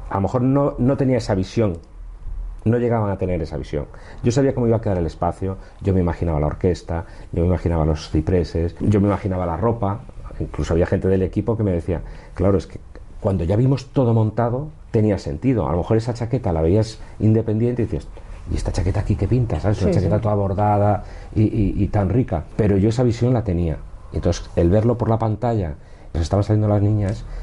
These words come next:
Speaker 1: decía, "Ostras, es que se ha hecho realidad, ¿no? Todo ese, esa imagen, ese sueño que yo tenía". Y fue muy emocionante, fue muy emocionante para mí, sobre todo ver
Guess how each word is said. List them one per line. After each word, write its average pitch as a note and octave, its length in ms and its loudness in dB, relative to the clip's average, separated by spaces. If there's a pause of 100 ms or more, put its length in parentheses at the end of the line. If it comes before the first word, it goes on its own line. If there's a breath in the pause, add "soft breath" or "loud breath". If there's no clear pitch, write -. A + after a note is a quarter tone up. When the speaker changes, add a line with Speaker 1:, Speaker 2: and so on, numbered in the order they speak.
(360 loud breath)
Speaker 1:
decía, F#2+ 320 0
"Ostras, F#2 340 0
es - 100 -2
que - 120 0
se - 160 -2
ha D#2+ 60 4
hecho F2 220 0
realidad, F2+ 560 2
¿no? F#2 200 0
Todo E2+ 240 2
ese, D#2+ 420 2 (440 loud breath)
esa F2+ 280 0
imagen, E2+ 440 2
ese D#2+ 180 0
sueño E2 260 2
que D#2 100 2
yo D#2 80 2
tenía". D#2 340 2 (440 loud breath)
Y E2 220 4
fue D#2+ 160 -2
muy D2+ 120 -2
emocionante, D2 540 -4 (140)
fue - 180 -8
muy C#2+ 80 -6
emocionante C#2 520 -4
para C2 200 0
mí, D2+ 300 2
sobre - 240 -2
todo D2+ 120 2
ver D#2 120 2